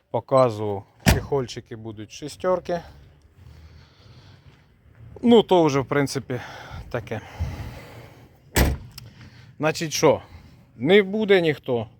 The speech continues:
клієнтів за тисячу триста п'ятдесят під ключ, або там ще якимись варіантами. Е, начнемо робити,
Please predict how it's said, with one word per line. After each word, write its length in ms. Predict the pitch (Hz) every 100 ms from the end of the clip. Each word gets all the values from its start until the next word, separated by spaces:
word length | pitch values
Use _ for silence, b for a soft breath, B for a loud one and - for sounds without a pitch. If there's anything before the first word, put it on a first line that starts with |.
| -
клієнтів 540 | 135 123 117 101 110
за 100 | 113
тисячу 340 | - 120 - 113
триста 380 | 120 110 -
п'ятдесят 440 | 113 117 107 117 110
під 220 | 113 104
ключ, 360 | - 113 104 107
або 140 | 107
там 220 | - 107
ще 180 | - 120
якимись 520 | 113 110 110 110 -
варіантами. 520 | 110 107 104 98 104 - b b b b b b b b b b b _
Е, 500 | - 113 123 120 120 120 - - 165 _ _ _ 151
начнемо 460 | 170 170 180 170
робити, 400 | 165 165 170 147